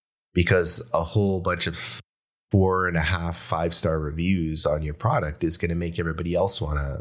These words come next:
check it out. When they go on to the, to download your solution and it's got one and a half stars, I don't care how much time and effort you're putting into it, and I don't care how great your product is going to be, you're in trouble. And,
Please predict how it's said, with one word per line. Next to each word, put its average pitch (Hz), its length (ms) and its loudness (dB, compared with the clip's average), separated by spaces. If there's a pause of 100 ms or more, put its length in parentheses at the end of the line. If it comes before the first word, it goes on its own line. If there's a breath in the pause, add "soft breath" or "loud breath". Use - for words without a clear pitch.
check - 260 0
it 78 80 0
out. 71 220 -8 (720)
When 85 200 4
they 82 120 2
go 92 220 0
on 87 200 -2
to 87 140 2
the, 80 340 -2 (140)
to - 140 0
download 87 420 2
your 82 120 0
solution 92 440 2
and 76 120 0
it's 80 120 0
got 80 300 0
one 82 220 -4
and 85 100 -4
a 78 60 -2
half 80 220 -2
stars, 82 840 2 (100)
I 85 120 4
don't 101 180 0
care 85 640 -2 (180)
how 85 140 2
much 95 260 2
time 85 280 -2
and 80 100 -2
effort 82 220 -4
you're 76 100 -6
putting 82 320 -4
into 90 280 -2
it, 78 80 -4
and 78 80 -6
I 82 80 -4
don't 90 200 -4
care 82 300 -2
how 82 180 -4
great 82 360 -2
your - 140 -8
product 85 440 -2
is 76 160 2
going 87 560 0
to - 100 -4
be, 76 340 -2 (680)
you're 90 260 6
in 87 80 0
trouble. 82 380 -2 (120)
And, 76 340 -2